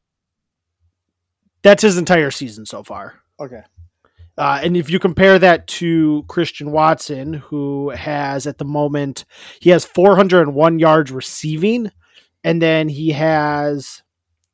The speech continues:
Speaker 1: uh, seven receiving touchdowns. On top of that, he also has two rushing touchdowns and sixty-eight yards rushing. So he's at about five hundred yards, give or take, and nine touchdowns. So they're pretty close.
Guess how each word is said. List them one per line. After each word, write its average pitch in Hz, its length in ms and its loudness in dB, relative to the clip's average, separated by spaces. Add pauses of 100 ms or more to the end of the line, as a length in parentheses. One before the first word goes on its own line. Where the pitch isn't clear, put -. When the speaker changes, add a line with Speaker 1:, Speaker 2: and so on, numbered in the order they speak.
(200)
Speaker 1:
uh, 139 360 -6 (180)
seven 185 500 2
receiving 180 500 0
touchdowns. 170 600 2
On 143 120 -4
top 170 240 2
of 156 120 -6
that, 160 300 2 (240)
he - 140 4
also 160 240 2
has 147 260 0
two 208 240 0
rushing 165 380 0
touchdowns 160 500 -2
and 127 100 -16
sixty-eight 143 540 -8
yards 127 340 -14
rushing. 135 340 -14
So - 340 -10 (340)
he's 214 220 0
at 226 100 8
about 180 460 8
five 185 260 4
hundred 175 300 0
yards, 160 420 4
give 160 180 -2
or 160 80 0
take, 156 380 -2
and 131 140 -14
nine 131 240 -6
touchdowns. 135 500 -14
So 175 100 -4
they're 208 180 2
pretty 240 360 -2
close. 180 500 0